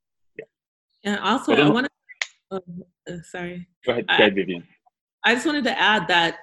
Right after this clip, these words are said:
Speaker 2: you know, the ba-, I mean, I think it, telcos are extremely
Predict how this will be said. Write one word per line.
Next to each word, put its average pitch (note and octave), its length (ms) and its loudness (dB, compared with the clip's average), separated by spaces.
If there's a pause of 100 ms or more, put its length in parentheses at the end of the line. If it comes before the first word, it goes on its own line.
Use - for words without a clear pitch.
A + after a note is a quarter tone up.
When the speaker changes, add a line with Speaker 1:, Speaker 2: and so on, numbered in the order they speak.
(100)
Speaker 2:
you F#3 140 -4
know, E3+ 500 -4
the F#3+ 80 0
ba-, A3+ 440 2
I G3+ 120 -2
mean, A3+ 160 2
I G3+ 140 2
think A#3+ 400 -4 (260)
it, - 320 -8 (280)
telcos B3+ 460 -2
are F#3 320 -4
extremely A#3 1080 -4